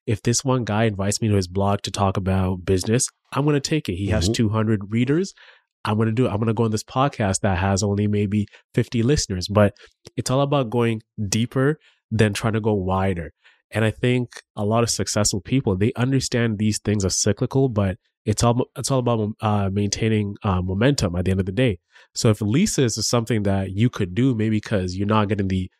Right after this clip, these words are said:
Speaker 1: opportunities that were there perhaps earlier that year, the person you're doing that lease with could become a client
Speaker 2: That's correct.
Speaker 1: for something le-,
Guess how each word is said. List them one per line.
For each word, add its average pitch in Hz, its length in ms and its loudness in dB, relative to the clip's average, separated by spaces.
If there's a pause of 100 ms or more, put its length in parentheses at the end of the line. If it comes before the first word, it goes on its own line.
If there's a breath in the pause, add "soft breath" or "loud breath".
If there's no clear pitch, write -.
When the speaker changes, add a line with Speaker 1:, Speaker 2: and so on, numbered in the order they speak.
(220)
Speaker 1:
opportunities 104 720 0
that 92 140 0
were 92 140 0
there 101 400 0 (180)
perhaps 92 380 0
earlier 104 200 0
that 95 180 -2
year, 123 300 2 (1200)
the 120 100 2
person 156 380 2
you're 127 100 2
doing 123 260 2
that 110 140 2
lease 101 380 0
with 110 280 2
could 151 220 0
become 139 340 2
a 101 60 0
client 107 580 0 (240)
Speaker 2:
That's - 120 -2
correct. 95 180 0
Speaker 1:
for 101 80 4
something 104 580 -2
le-, 117 200 0